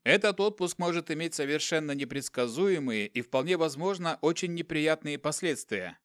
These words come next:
Однако я не мог ничего поделать. Способности девушки впечатляли. А если присовокупить ко всему этому и её наряд,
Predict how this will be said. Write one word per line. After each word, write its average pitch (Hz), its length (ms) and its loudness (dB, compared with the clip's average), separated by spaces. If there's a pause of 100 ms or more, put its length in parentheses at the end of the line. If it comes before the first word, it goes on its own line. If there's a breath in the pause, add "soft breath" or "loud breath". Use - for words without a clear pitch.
(680)
Однако 131 440 4
я 127 120 8
не 143 100 0
мог 160 180 2
ничего 117 320 0
поделать. 127 520 0 (280)
Способности 151 760 2
девушки 170 600 0
впечатляли. 147 800 2 (440)
А 113 120 8
если 151 360 8
присовокупить 139 800 2
ко 135 120 0
всему 139 400 -2
этому 135 520 2
и 123 60 0
её 127 300 4
наряд, 135 520 2